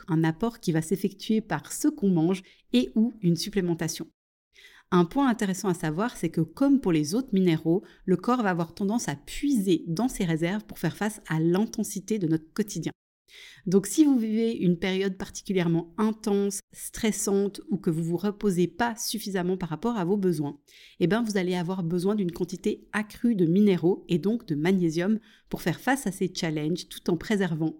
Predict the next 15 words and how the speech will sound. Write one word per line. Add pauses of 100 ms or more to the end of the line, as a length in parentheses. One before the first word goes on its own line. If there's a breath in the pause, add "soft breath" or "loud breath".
au
mieux
votre
santé (140)
et
une
peau
saine. (1160 loud breath)
En
Suisse, (120)
la
majorité
de
la
population